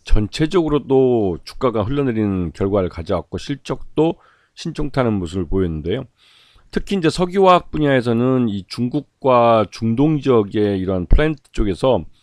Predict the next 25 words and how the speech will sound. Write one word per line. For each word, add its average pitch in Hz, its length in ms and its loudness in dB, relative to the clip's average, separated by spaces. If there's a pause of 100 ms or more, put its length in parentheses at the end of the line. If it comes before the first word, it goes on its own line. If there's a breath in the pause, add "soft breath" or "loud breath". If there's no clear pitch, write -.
(260 soft breath)
석유화학 143 480 4
플랜트 120 360 0
쪽에서 101 280 -2
쏟아져 135 320 0
나오는 92 600 0
이 95 100 -8
공급 113 420 -2 (320)
과잉 120 460 2
물량 95 280 -2
때문에 92 500 -8 (340 soft breath)
전반적으로 107 760 2
이제 87 100 -2
실적이 123 400 -4
돌아서기는 90 540 -4
어려운 98 340 0
측면이 127 300 -4
있었죠. 92 560 -8 (1300 soft breath)
그래서 156 240 6
석유화학 185 480 4
쪽은 143 240 2
오히려 113 580 4
엘지 107 280 -2
화학이 127 1000 0
석유화학 135 540 -2
분야를 110 460 0